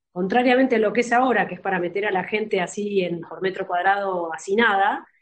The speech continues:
sean los lugares sociales con todas las restricciones que van a tener, ¿no? Eh,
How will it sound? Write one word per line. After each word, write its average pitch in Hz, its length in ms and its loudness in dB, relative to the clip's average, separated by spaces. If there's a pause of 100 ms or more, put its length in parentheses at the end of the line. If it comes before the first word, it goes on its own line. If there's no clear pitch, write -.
(320)
sean 240 300 4
los 233 100 2
lugares 220 640 2
sociales 226 1080 -2 (400)
con 233 220 0
todas 202 160 2
las 196 140 0
restricciones 190 580 -4
que 185 80 -12
van 160 140 -6
a 139 80 -10
tener, 170 360 0
¿no? 220 260 -12 (920)
Eh, 160 320 -20